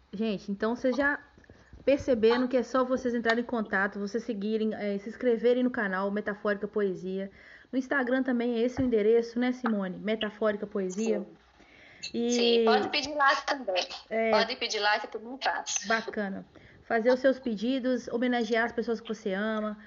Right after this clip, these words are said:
Speaker 1: as pessoas que você quer agraciar com palavras. Porque poesia,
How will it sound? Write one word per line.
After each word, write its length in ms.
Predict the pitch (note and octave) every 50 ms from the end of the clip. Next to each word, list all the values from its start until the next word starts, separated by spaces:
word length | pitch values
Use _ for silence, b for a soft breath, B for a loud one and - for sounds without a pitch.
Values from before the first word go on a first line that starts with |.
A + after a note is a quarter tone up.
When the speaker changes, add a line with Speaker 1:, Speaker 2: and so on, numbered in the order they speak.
| B B B B
Speaker 1:
as 80 | - -
pessoas 280 | A#3+ A#3 B3+ B3 B3+
que 80 | - B3
você 320 | B3 B3+ B3+ - B3 A#3+
quer 240 | A#3 - B3+ A#3+ B3+
agraciar 600 | B3 B3 A#3 A#3+ A#3+ - - A#3 G#3+ G#3 A3 G#3+
com 100 | - A3+
palavras. 720 | A3 - G#3 G3 G3 G3 G3+ G3+ G3+ G3 F#3 - - - B B B B B B B B
Porque 180 | - - B3
poesia, 840 | B3 - C#4 C#4+ C#4 C4 A#3 G#3 A#3 A#3+ B3+ B3+ C4 B3+ B3+ B3+